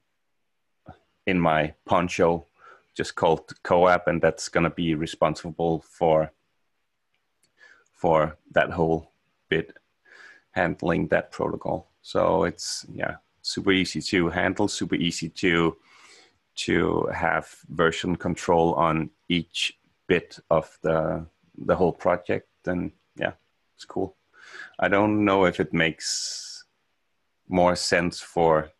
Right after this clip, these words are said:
nerves than for, like, a, uh, a web app centric <laughs> application, but,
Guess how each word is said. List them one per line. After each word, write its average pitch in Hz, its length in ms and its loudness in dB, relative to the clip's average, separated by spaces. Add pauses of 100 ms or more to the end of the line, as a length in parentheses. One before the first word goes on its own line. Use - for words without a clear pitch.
(320)
nerves 82 460 0
than 80 400 0
for, 76 580 0 (260)
like, 80 220 -4
a, 80 220 0 (1080)
uh, - 440 -4 (800)
a 87 100 2
web 82 360 0
app 85 280 0 (520)
centric - 880 -4
<laughs> - 720 -2
application, 101 720 -2
but, 92 280 0